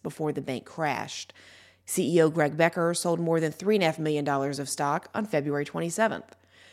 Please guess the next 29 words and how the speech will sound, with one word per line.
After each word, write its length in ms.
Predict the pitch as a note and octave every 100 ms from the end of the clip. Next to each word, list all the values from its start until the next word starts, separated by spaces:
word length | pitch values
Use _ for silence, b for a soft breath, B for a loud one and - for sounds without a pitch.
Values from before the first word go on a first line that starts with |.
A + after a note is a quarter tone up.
| b
C 200 | - F#3
F 100 | E3+
O 180 | E3 D#3+
Daniel 400 | D3+ D3 D3+ D3
Beck 380 | C3+ C3+ C#3 -
sold 260 | - E3+
more 240 | F3 E3+ E3+
than 120 | E3+
half 340 | E3 G#3 C4
a 40 | F3+
million 260 | C#3+ C#3
dollars 360 | C#3+ C#3 C#3 C#3+
in 80 | C#3+
stocks 460 | - C#3 C#3+ -
the 140 | - F3+
same 440 | - F#3+ E3+ D#3
day. 460 | D3+ E3+ E3 F2 - b b b b b -
Both 240 | F#3 G3+ A3
of 100 | G3
these 200 | G#3+ G3+
men's 240 | F#3+ F3
trading 380 | - A#3 B3+ A3+
plans 420 | - C#3+ C#3 D3
were 100 | F3
set 280 | E3 F3+ D3+
up 200 | D3+ -
in 120 | E3 D3+
late 220 | C#3 B2+
January. 840 | D#3 A#3+ C4 E3+ B2 G2 B1+ F2+